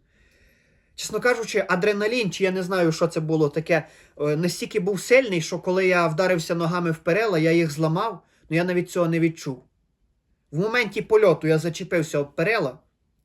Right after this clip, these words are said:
і я не відчув цього. Щоб ти розумів. А ноги були зламані. У мене була зламана шия, руки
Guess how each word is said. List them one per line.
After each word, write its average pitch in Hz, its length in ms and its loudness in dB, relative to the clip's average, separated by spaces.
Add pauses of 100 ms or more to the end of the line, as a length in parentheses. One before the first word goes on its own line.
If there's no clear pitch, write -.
(160)
і 156 100 -8
я 208 100 2
не 180 140 0
відчув 170 400 -2
цього. 131 280 -8 (960)
Щоб - 160 -12
ти 170 140 0
розумів. 156 480 -2 (360)
А 156 100 -4
ноги 185 220 -2
були 160 260 0
зламані. 135 500 -8 (920)
У - 20 -10
мене 247 160 0
була 240 260 6
зламана 220 440 0
шия, 165 460 0
руки 165 360 -2